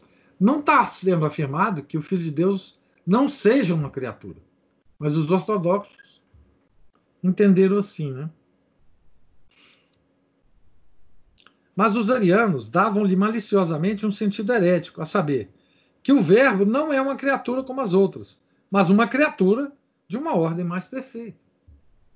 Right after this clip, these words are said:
Tá certo? É,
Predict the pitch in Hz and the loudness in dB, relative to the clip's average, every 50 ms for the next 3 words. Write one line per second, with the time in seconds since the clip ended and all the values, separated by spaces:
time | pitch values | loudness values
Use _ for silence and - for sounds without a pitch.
0 | _ - - _ _ _ _ _ - - - - _ _ _ _ _ _ _ _ | _ -20 -20 _ _ _ _ _ -20 -20 -20 -20 _ _ _ _ _ _ _ _
1 | _ _ _ _ _ _ _ _ _ _ _ _ _ - _ _ _ _ _ _ | _ _ _ _ _ _ _ _ _ _ _ _ _ -20 _ _ _ _ _ _
2 | _ - _ _ _ _ _ _ - - - _ _ _ - - _ _ _ _ | _ -20 _ _ _ _ _ _ -20 -20 -20 _ _ _ -20 -20 _ _ _ _
3 | - - - - _ _ _ _ 104 - - 170 185 202 202 - _ _ _ _ | -20 -20 -20 -20 _ _ _ _ -20 -14 -10 -10 -10 -10 -12 -14 _ _ _ _
4 | _ _ _ _ _ _ _ - - - - _ - - - _ _ _ _ _ | _ _ _ _ _ _ _ -20 -20 -20 -20 _ -20 -20 -20 _ _ _ _ _
5 | _ _ _ _ _ _ _ _ _ - - - _ _ _ - - _ _ _ | _ _ _ _ _ _ _ _ _ -20 -20 -20 _ _ _ -20 -20 _ _ _
6 | _ _ _ _ _ _ _ _ _ _ _ _ 165 | _ _ _ _ _ _ _ _ _ _ _ _ -10